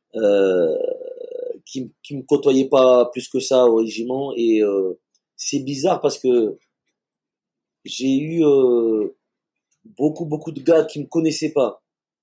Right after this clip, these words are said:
qui voyaient en, qui, qui, qui ont, qui ont écouté mon histoire et qui, qui, qui se sont posés beaucoup de questions et, et, et,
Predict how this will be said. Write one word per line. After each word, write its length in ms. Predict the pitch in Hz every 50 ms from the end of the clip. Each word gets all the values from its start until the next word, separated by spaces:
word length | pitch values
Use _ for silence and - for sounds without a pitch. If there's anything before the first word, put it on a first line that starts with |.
| _ _ _ _ _ _ _ _ _ _ _ _ _ _ _ _ _ _
qui 180 | _ - - 147
voyaient 720 | 127 120 135 147 147 147 156 156 151 151 151 - - - _ _ _ _ _ _
en, 340 | - 147 147 147 147 143 - - _ - _ _ _ _
qui, 160 | - - 156 -
qui, 200 | - 147 147 143
qui 160 | - - 170
ont, 200 | 170 160 151 147
qui 140 | - - 170
ont 100 | 151 151
écouté 360 | 151 143 - - - - 165
mon 140 | 147 147 147
histoire 380 | 139 - - - 190 208 196 175
et 80 | 143
qui, 420 | - - 147 143 135 131 127 120 - _ _ _ _ _ _ _ _ _ _
qui, 220 | - - 160 151
qui 140 | 160 - 143
se 100 | - -
sont 140 | - 151 147
posés 340 | - - 160 156 139 170
beaucoup 220 | 156 147 147 - 156
de 60 | 147
questions 440 | - - 147 143 - - 190 202 202 185
et, 60 | 160
et, 960 | 147 139 135 135 139 139 143 147 143 139 135 131 131 127 123 120 120 120 120
et, 100 | 113